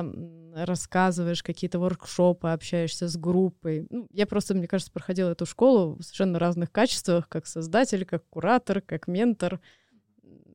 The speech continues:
Только не училась. Это, наверно, зря. Попробую, попробую исправить упущение. <laughs> Может, не буду искать себе ментора. Ну.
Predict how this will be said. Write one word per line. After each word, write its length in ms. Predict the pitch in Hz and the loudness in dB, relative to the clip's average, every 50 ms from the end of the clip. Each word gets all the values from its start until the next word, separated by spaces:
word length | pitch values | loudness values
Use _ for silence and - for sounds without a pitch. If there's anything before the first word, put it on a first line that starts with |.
| - _ _ _ | -20 _ _ _
Только 280 | 196 190 - 202 185 | -8 -2 0 -2 -2
не 200 | 180 165 196 208 | 0 0 2 2
училась. 480 | 202 214 - - 196 165 147 156 - - | 2 2 2 2 0 0 0 0 -2 -6
Это, 140 | - - 202 | -4 -2 0
наверно, 260 | 190 180 196 196 190 | 0 2 2 2 2
зря. 300 | 185 196 202 240 269 247 | 2 2 4 2 2 2
Попробую, 540 | - - 180 - 208 214 214 196 196 175 170 | 0 -2 0 4 4 4 6 6 4 2 4
попробую 540 | - 208 196 - 226 233 240 202 190 190 | 4 4 4 8 6 6 6 6 4 2
исправить 420 | 196 - - - 196 185 175 175 - | 0 0 0 2 2 2 2 0 -4
упущение. 580 | 165 - - 170 - - 247 247 226 196 196 - _ - 190 - _ _ _ | -6 -6 -8 -8 -2 0 2 2 2 0 -2 -4 _ -16 -20 -20 _ _ _
<laughs> 640 | - - - - - - - _ _ _ - 220 - - | -14 -12 -10 -10 -10 -12 -18 _ _ _ -20 -20 -16 -12
Может, 260 | - 214 - - - | -12 -12 -12 -10 -10
не 320 | 180 185 180 175 185 196 196 - _ _ _ _ _ _ _ _ | -8 -6 -6 -6 -8 -10 -14 -18 _ _ _ _ _ _ _ _
буду 320 | 202 196 220 220 196 190 | -6 -4 -2 0 2 0
искать 280 | 190 - - 190 180 180 | 0 0 -2 -2 -2 -2
себе 120 | - 175 165 | -4 -6 -4
ментора. 380 | 170 170 165 175 - - - - _ _ _ _ _ _ _ _ _ _ _ _ _ _ _ _ _ _ _ _ _ | -4 -4 -4 -6 -8 -12 -18 -20 _ _ _ _ _ _ _ _ _ _ _ _ _ _ _ _ _ _ _ _ _
Ну. 180 | - 208 208 | -10 -10 -10